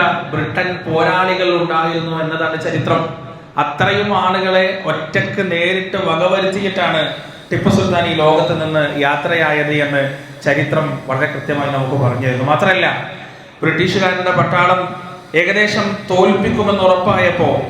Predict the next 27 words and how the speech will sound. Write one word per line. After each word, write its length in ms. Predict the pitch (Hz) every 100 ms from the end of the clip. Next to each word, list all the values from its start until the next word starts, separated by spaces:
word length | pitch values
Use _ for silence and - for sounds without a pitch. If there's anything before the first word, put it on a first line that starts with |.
| -
തൻ്റെ 220 | 156 175 180
മരണം 300 | 170 180 196
മുന്നിൽ 220 | 185 185 180
കണ്ട 140 | 180 175 175
സമയത്ത് 400 | 170 170 165 143 135 - -
ടിപ്പുവിൻ്റെ 480 | 147 147 180 180 170 156
വിശ്വസ്തരായ 580 | - 180 180 180 170 165 151
മന്ത്രിമാർ 420 | 151 170 175 170 156
വന്നിട്ട് 260 | 151 151 151
അദ്ദേഹത്തോട് 440 | 151 156 151 156 147
പറയുന്നുണ്ട്, 560 | 147 151 165 160 147 147 127 - - - -
"അങ്ങേക്ക് 260 | 135 151 151 143
രക്ഷപ്പെടാനുള്ള 680 | - 175 - 156 151 147 147 143 143
രഹസ്യ 360 | 156 185 202 185
വഴിയുണ്ട്, 480 | 170 185 202 180 170 151 -
അങ്ങേക്ക് 260 | 151 160 151
അതിലൂടെ 240 | 160 160 147
രക്ഷപ്പെടാമെന്ന്" 600 | 143 175 - 156 151 151 151
പറഞ്ഞപ്പോൾ 440 | 147 156 160 139 - - - - 147
അദ്ദേഹം 240 | 185 190 185
പറഞ്ഞൊരു 300 | 170 170 156
വർത്താനം 340 | 147 147 165 170
ഉണ്ട്. 100 | 151
എന്താണെന്നറിയോ? 480 | 156 165 165 147 135 123 117 - - - 147
"ഞാൻ 120 | 170 185
എങ്ങനെ 180 | 165 160 143
രക്ഷപ്പെടും? 520 | - 151 135 127